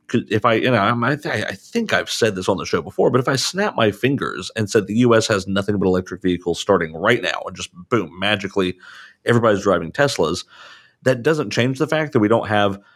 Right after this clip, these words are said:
fast charging car stations all across the country. We don't have, e-, from a bare bones infrastructure standpoint, we don't even have a power grid that can handle that amount of draw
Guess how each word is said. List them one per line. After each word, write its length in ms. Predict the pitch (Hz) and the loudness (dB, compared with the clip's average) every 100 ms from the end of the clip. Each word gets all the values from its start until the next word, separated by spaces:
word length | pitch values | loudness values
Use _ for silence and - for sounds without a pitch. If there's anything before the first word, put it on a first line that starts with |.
| _ _ | _ _
fast 380 | - 95 95 - | -2 -2 -2 -2
charging 460 | - 101 95 95 | 0 0 0 -6
car 320 | 90 - 92 | -6 -2 -2
stations 560 | 92 - 92 92 92 90 | -2 -2 -2 -2 -4 -2
all 140 | 87 | -2
across 340 | 92 95 90 90 | 0 2 2 0
the 80 | 92 | -4
country. 420 | 90 87 90 90 | -6 -4 -2 -2
We 120 | 87 | -2
don't 240 | 85 92 - | -2 -4 0
have, 340 | 92 92 - - 50 - - - - | 0 0 -4 -16 -10 -8 -8 -12 -12
e-, 160 | 98 - | -10 -2
from 180 | 143 | 0
a 60 | 135 | 0
bare 580 | 117 107 - - 160 156 | -4 -12 -8 -2 -2 0
bones 380 | 147 147 127 - 131 | 2 2 0 -2 -2
infrastructure 840 | 165 - 101 - 90 85 87 73 | 0 0 -2 0 -2 -2 -4 -4
standpoint, 640 | - 95 85 85 92 110 127 | -4 -4 -6 -4 -2 0 2
we 100 | 151 | 2
don't 160 | 143 | 2
even 220 | 170 147 | 2 -2
have 200 | 117 127 117 | -2 -2 0
a 140 | 127 | -4
power 420 | - 117 135 139 | -4 0 2 2
grid 340 | 92 92 82 87 | 0 0 0 -2
that 120 | - | -4
can 140 | 117 | -4
handle 480 | 101 107 113 98 95 | -2 0 2 4 4
that 260 | 90 92 92 | 4 0 0
amount 360 | 101 92 87 87 | -4 -4 -4 -4
of 200 | 95 92 | -4 -6
draw 400 | - 90 95 151 | -8 -4 0 2